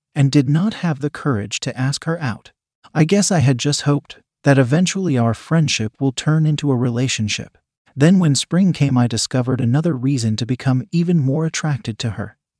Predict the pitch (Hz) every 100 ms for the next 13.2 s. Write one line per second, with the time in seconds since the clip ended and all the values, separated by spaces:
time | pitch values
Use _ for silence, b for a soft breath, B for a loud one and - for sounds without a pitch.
0 | _ _ 139 - 120 - - _ _ _
1 | 170 202 214 196 160 156 131 - 185 -
2 | - 123 - - - - _ _ 151 135
3 | 139 208 185 170 135 - 139 127 - 143
4 | 135 131 117 117 143 131 117 123 - 120
5 | - - - _ _ 127 127 120 - 151
6 | 180 156 160 - 113 - - - _ _
7 | _ _ _ _ _ _ _ 147 127 151
8 | 139 135 147 165 165 113 143 127 117 117
9 | - 139 107 - - - _ _ _ _
10 | _ _ B B B - 165 - 143 147
11 | 165 - 170 170 143 135 - 156 135 117
12 | 120 123 120 117 117 - 147 123 104 -
13 | -